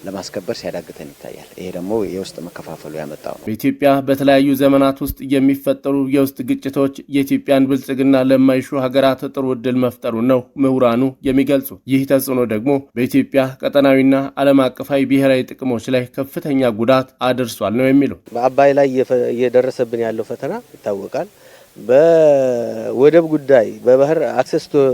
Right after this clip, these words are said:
Speaker 3: ሲ የሚባለው ጉዳይ ላይ የሚመጣብን ፈተና ይታወቃል። ይሄ መመከት የምንችለው የራሳችን አንድነት መጠበቅ ስንችል ነው። የውስጥ አንድነት፣ የውስጥ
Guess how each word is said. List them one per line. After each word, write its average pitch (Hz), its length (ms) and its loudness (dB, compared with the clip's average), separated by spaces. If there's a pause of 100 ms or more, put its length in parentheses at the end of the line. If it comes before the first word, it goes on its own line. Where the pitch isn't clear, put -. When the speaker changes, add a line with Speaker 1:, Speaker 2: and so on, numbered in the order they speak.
(160)
Speaker 3:
ሲ 185 220 -6
የሚባለው 135 600 -2
ጉዳይ 139 380 0
ላይ 143 160 -2
የሚመጣብን 120 680 -6
ፈተና 127 300 -6
ይታወቃል። 131 520 -2 (340)
ይሄ 156 160 0
መመከት 190 420 4
የምንችለው 208 480 0 (380)
የራሳችን 131 640 -4
አንድነት 123 540 -8
መጠበቅ 107 440 -8
ስንችል 95 380 -14
ነው። 95 180 -16
የውስጥ 143 380 -2 (180)
አንድነት፣ 117 500 -4
የውስጥ 127 280 -4